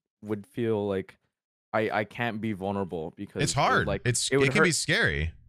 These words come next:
Speaker 1: Yeah, 'cause it, when it comes to, like, having a pers-, like, a, an online personality, you're also mixing that with, like, I guess, like, your brand, you
Speaker 2: Yeah,
Speaker 1: know?
Speaker 2: and
Speaker 1: Like, your
Speaker 2: people
Speaker 1: brand
Speaker 2: are,
Speaker 1: is
Speaker 2: eh,
Speaker 1: you.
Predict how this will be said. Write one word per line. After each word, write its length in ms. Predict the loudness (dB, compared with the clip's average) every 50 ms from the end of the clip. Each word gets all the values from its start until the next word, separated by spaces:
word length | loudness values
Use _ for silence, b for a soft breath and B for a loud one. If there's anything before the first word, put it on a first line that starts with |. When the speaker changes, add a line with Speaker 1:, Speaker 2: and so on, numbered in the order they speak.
| -6 2
Speaker 1:
Yeah, 240 | 4 6 8 8 6
'cause 260 | 6 4 0 0 0
it, 280 | -4 -4 -6 -6 -6 -12 -6
when 180 | -2 0 2
it 100 | 2 0
comes 260 | 0 -2 -2 -2 -2 -2
to, 80 | 2
like, 280 | 4 4 4 2 -2 _ -2
having 280 | 0 2 2 2 0 -2
a 60 | -2
pers-, 400 | -2 -2 -4 -4 -4 -6 -10 -16 _
like, 180 | -4 -4 -2 0
a, 220 | 0 0 0 -2 -4 -8
an 120 | -8 -6
online 420 | -2 0 0 0 0 0 0 -2 -2
personality, 600 | -4 -4 -6 -6 -6 -6 -4 -4 -2 -2 -2 -4
you're 200 | 0 0 0 2
also 300 | 4 2 2 2 0 -4
mixing 380 | -2 -2 -4 -4 -6 -6 -2
that 140 | -2 -2 0
with, 120 | -2 -4 -4
like, 280 | -4 -4 -6 -6 _ _ _ _ _ _ _ _ _ _ _ _ _ _ _
I 60 | -4
guess, 240 | -2 -2 -2 -2 -2
like, 160 | -4 -4 -4 -6 _ _ _
your 180 | -4 -2 -2 -4 -6 -16 _ _ _ _ _ _ _ -8
brand, 440 | -6 -4 -2 -2 -4 -4 -8 -14 -20 _ _ _ _ _
you 80 | 0 0
Speaker 2:
Yeah, 100 | 2 2
Speaker 1:
know? 60 | 2
Speaker 2:
and 100 | 0 2
Speaker 1:
Like, 100 | 2 4
your 140 | 4 6 6
Speaker 2:
people 80 | 6 6
Speaker 1:
brand 220 | 6 6 6 6
Speaker 2:
are, 20 |
Speaker 1:
is 200 | 4 2 0 0
Speaker 2:
eh, 40 | 0
Speaker 1:
you. 260 | 0 0 0 -2 -4